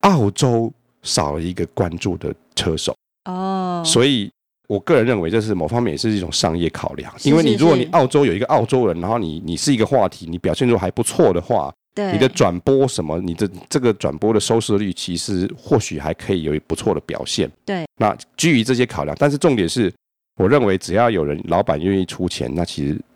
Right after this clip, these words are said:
Speaker 1: 什么机会都是有可能的这样子。
Speaker 2: 嗯。
Speaker 1: 所以就有Moto G P的车队，他就请 Jack Miller 这位十九岁的小帅哥来直接跳过Moto Two，那
Speaker 2: 那
Speaker 1: 来跑Moto G P。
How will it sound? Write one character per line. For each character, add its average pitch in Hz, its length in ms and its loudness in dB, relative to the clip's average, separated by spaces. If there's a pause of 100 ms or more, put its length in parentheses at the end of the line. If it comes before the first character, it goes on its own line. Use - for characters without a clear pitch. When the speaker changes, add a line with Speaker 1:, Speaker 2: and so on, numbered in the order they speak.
Speaker 1:
什 - 240 0
么 80 80 0
机 101 240 -4
会 98 100 2
都 87 160 0
是 85 140 -4
有 69 140 -2
可 - 220 -10
能 62 180 -16
的 - 100 -14
这 82 100 -8
样 220 180 -4
子。 180 100 -10
Speaker 2:
嗯。 - 120 -12 (440)
Speaker 1:
所 127 200 4
以 104 40 2
就 139 100 4
有 113 120 6
Moto 131 300 2
G 117 200 -4
P 113 160 0
的 98 140 2
车 98 200 0
队， 90 240 0 (300)
他 - 140 0
就 98 260 2 (140)
请 67 320 -4 (240)
Jack 123 140 2 (100)
Miller 117 300 2
这 101 140 0
位 95 100 2
十 - 140 -8
九 71 180 -2
岁 87 180 0
的 73 120 -2
小 - 180 -4
帅 90 180 0
哥 78 220 -2 (400)
来 71 240 -2 (160)
直 - 200 -6
接 98 180 0
跳 - 240 0
过 85 220 -2
Moto 90 340 -2
Two， - 240 -4 (420)
那 80 440 0 (320)
Speaker 2:
那 277 440 4
Speaker 1:
来 202 120 2
跑 - 60 -2
Moto 95 220 0
G 90 180 -6
P。 85 240 -6